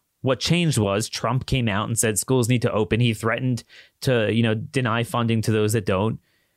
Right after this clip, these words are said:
Governor DeSantis in Florida pushed that. Some others did. And then the teachers' unions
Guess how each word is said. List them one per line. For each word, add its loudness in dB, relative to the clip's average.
Governor 0
DeSantis 0
in 0
Florida 0
pushed 0
that. -2
Some -2
others 0
did. 0
And -2
then 0
the 0
teachers' -2
unions -2